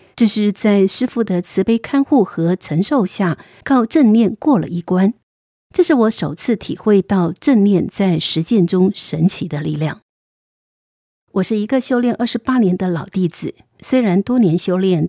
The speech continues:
但是人心重，在紧要关头总会自欺欺人的选择走调和路线，打擦边球，以狡猾的心态对待修炼中的矛盾。这次是在生死的关口，坚定了一次正念，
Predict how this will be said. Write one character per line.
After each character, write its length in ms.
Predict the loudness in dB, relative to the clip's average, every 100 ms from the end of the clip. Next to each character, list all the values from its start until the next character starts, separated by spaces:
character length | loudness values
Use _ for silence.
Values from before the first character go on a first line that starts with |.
| -2
但 200 | 0 0
是 260 | 0 -2 0
人 200 | 0 2
心 200 | 2 2
重， 220 | 2 -2 -8 -20 -12
在 260 | -2 0 0
紧 260 | -2 -2
要 120 | 0 0
关 220 | 0 0
头 380 | 0 -2 0 0
总 180 | -4
会 240 | -4 -4 -4
自 180 | -4 -6
欺 200 | -4 -6
欺 220 | -2 -2
人 180 | -2 -2
的 100 | -4
选 260 | -6 -8
择 240 | -4 -4 -4
走 380 | -4 -6 -8 -14 -8
调 120 | -6
和 200 | -4 -2
路 180 | 0 -2
线， 380 | -2 0 -2 -4 -8
打 180 | -8
擦 220 | -6 -6 -2
边 180 | 2
球， 320 | 0 0 -4 -4 -6 -16
以 200 | -4 -2 -2
狡 180 | -4
猾 240 | -8 -6 -4
的 100 | -2
心 220 | 2 2
态 220 | 2 -6 -4
对 160 | -2 0
待 180 | 0 -2
修 160 | -2
炼 180 | 0 2
中 160 | 2 -2
的 60 |
矛 220 | -2 -6
盾。 220 | 0 0 0 _ _ _ _ _ _ _ _
这 200 | 0 0
次 320 | 0 0 2
是 280 | 2 0 0
在 300 | 2 2 2
生 220 | 2 0
死 140 | 0 -2
的 120 | -6
关 240 | -2 -2
口， 340 | -2 -4 -10 -8
坚 200 | 0 0
定 180 | 2 0
了 80 |
一 140 | 0 -4
次 180 | -2 -2
正 220 | 0 2
念， 180 | 4